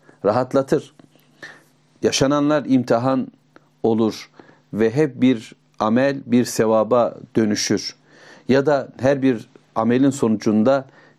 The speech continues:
bir ceza payı da söz konusu olacağından korkar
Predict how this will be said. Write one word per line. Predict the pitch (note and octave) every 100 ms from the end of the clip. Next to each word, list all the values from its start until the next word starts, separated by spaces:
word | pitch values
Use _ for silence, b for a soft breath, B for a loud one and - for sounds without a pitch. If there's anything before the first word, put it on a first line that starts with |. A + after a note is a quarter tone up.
| _
bir | A2+ A#2+ F#2+
ceza | B2 G#2 B2+ C3 G#2+ - -
payı | G#2 B2
da | B2
söz | - A#2+ G#2
konusu | A2+ G#2+ A2+
olacağından | G#2 G2+ A2 G#2 A#2 B2
korkar | - A2+ - B2+ C#3 C#3